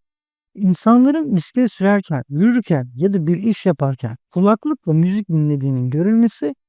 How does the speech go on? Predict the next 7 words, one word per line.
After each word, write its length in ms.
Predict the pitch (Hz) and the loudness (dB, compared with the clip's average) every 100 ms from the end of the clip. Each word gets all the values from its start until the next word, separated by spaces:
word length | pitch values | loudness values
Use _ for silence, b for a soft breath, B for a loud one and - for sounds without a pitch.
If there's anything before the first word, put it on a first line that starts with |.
| _ _ | _ _
Walkman'in 560 | 151 214 294 - 160 127 | 2 4 4 2 -2 -2
esas 360 | - - 240 - | -6 -4 -4 0
amacını 420 | 190 160 175 190 | 0 2 0 0
ortaya 360 | 156 127 139 139 | -2 -4 -4 -4
getirmişti. 680 | 127 - 127 127 - - - _ _ _ _ _ | -6 -8 -8 -8 -12 -18 -18 _ _ _ _ _
Artık 320 | 143 135 - | -4 -4 -2
herkes 520 | 185 180 156 196 240 | 0 2 2 -2 -2